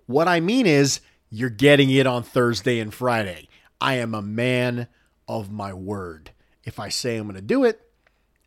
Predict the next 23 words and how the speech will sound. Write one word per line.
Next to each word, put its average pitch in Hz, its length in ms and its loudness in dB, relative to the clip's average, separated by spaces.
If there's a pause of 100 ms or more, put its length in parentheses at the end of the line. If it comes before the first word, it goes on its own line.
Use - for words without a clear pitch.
I'm 135 200 -6
going 87 440 -10 (500)
to 110 80 -12
do 104 200 -2
it. 87 120 -12 (1040)
And 175 120 4
just 226 260 2
because 202 340 2
it's 160 140 0
Christmas - 960 0 (600)
doesn't 185 400 2
mean 156 540 0 (960)
that 196 160 4
we're 208 80 4
gonna 220 200 4
do 214 180 0
things 214 300 2
any 233 160 2
differently 165 640 -2 (200)
than 233 160 4
we 254 100 0
normally 226 480 4
would, 131 360 0